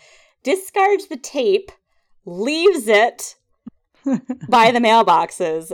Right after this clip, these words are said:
Speaker 2: Nice.
Speaker 1: and then
Speaker 2: And takes off.
Speaker 1: fucks off with the
Speaker 2: <laughs>
Speaker 1: camera.
Speaker 2: That's amazing.
Speaker 1: <laughs> He wasn't hard to find. He had, <laughs> 'cause he had a giant tattoo on his back.
Speaker 2: Nice.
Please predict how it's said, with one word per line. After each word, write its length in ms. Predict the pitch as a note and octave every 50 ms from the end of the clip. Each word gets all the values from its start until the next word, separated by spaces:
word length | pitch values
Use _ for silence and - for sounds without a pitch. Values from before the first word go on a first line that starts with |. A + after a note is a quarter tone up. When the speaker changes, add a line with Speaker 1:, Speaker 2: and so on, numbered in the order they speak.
| -
Speaker 2:
Nice. 420 | F3+ E3+ E3+ E3 F3 F3 F3 - - -
Speaker 1:
and 160 | G#3 F#3+ G3
then 80 | F#3+
Speaker 2:
And 140 | G3+ G3 F#3+
takes 200 | G#3 F#3 E3 -
off. 160 | D3+ D3+ D3
Speaker 1:
fucks 320 | - A3 G3+ G#3+ - - -
off 420 | A#3+ - - - - - - - D#4+
with 100 | - -
the 380 | C4 B3 C#4+ - C4+ C4+ -
Speaker 2:
<laughs> 260 | - - C#4+ E4 D#4+ -
Speaker 1:
camera. 380 | F4 C#4 - - F#4 F4+ B3+ - - E4+ - - _ - F#4+ F#4+ - _ _ - G4+ - _ _ _ _ _ _ _ - - - - - - - - -
Speaker 2:
That's 240 | F3 F3+ E3+ - E3+
amazing. 540 | E3 D#3+ D#3+ D#3+ - - - D#3+ D#3 D#3 -
Speaker 1:
<laughs> 60 | - - _ _ D#5+ E5 - _ _ F#5+ F#5 - - _ _ - - - - _ _
He 120 | - C#4+ C#4
wasn't 340 | C#4 F4 F#4+ G4+ G4+ F#4 E4+
hard 220 | E4 C4+ C#4 B3
to 100 | D4 C4+
find. 480 | - - A3+ F#3+ F#3 F#3 F#3 G3 F#3+ - _ - - _ _ _
He 140 | _ C4 C4
had, 260 | - C4 B3+ G#3+ G#3 - -
<laughs> 100 | - A#3
'cause 160 | C4 D4+ A#3
he 100 | A3 A#3
had 280 | - C4+ A3 G#3 G3+ - -
a 180 | G#3 G#3 G#3 G3+
giant 680 | - - F#3+ - - A#3+ D4 D#4 D#4+ E4 E4+ D4+ C#4+ -
tattoo 640 | - - D4 D#4+ F#4+ - - - C4+ D#4+ F4 F#4+ -
on 140 | C#4 C#4+ C#4+ - _
his 300 | C4 D4 C#4+ - - _ _ _
back. 840 | C4 C4 C4+ - - - A3 - - - - - - - - - _ _ _ _ _ _ _ _ _ - C#5 E5 D#5 B4 F#4 F#4+ - - - - _ _ - C5 A#4+ - -
Speaker 2:
Nice. 600 | F#3 - - E3+ E3+ F3 F3 - - - -